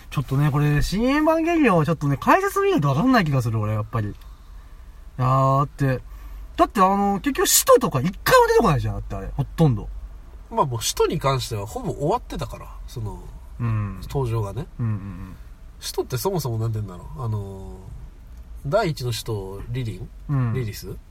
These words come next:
Speaker 1: うん。
Speaker 2: まあ、要は人間になってるんだよね。
Speaker 1: うん。
Speaker 2: で、そっから十三使徒の
Speaker 1: うん。
Speaker 2: カオルくん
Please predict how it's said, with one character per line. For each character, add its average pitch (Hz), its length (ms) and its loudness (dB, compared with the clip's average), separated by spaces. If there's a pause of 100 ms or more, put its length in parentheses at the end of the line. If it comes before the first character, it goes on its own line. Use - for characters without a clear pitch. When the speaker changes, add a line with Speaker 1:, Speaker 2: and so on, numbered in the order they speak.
Speaker 1:
う 131 40 -2
ん。 104 220 -2 (200)
Speaker 2:
ま 117 280 -4
あ、 - 80 -12
要 170 100 -4
は 147 60 -2
人 170 220 -2
間 202 500 -4
に 175 140 0
な 165 100 2
っ 160 40 -6
て - 120 -8
る 92 60 -10
ん 76 100 -12
だ - 60 -14
よ - 80 -12
ね。 127 80 -10
Speaker 1:
う 131 40 -4
ん。 113 320 -4 (440)
Speaker 2:
で、 185 640 -2
そ 165 120 -6
っ - 20 -10
か 208 180 -6
ら 202 260 0 (120)
十 131 160 0
三 139 200 -2
使 - 100 -8
徒 135 80 -4
の 123 340 -4
Speaker 1:
う 113 40 -8
ん。 98 200 -8
Speaker 2:
カ 120 140 -2
オ 117 40 -2
ル 107 80 -6
く 107 120 -10
ん - 100 -8